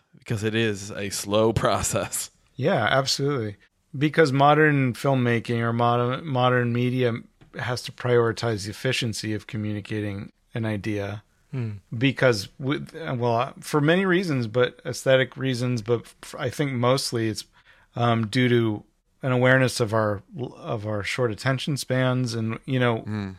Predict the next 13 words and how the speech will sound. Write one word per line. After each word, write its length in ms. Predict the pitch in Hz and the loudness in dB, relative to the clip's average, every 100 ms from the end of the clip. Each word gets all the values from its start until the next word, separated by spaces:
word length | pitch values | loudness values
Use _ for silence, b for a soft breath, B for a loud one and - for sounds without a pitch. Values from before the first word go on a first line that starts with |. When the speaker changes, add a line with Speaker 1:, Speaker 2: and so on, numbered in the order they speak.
| - - | -16 -4
Speaker 2:
media 420 | 139 147 147 135 | 2 4 6 6
has 200 | 127 123 | 6 2
to 340 | - 113 107 101 117 _ _ _ 131 | 0 0 0 -2 -8 _ _ _ -2
do 140 | 123 | 2
everything 340 | 135 123 127 120 | 2 2 0 -2
it 200 | 113 - | -4 -6
can 320 | - 131 127 | -4 0 0
to 80 | 113 | -2
capture 420 | - 113 - 110 | 0 0 0 -2
our 100 | 107 | -2
attention 420 | 107 117 107 104 | -2 -4 -6 -8
quickly 560 | 98 123 110 - 131 139 _ b b | -4 -4 -2 -4 -6 -6 _ b b
Speaker 3:
Hmm. 260 | 139 123 | -6 -4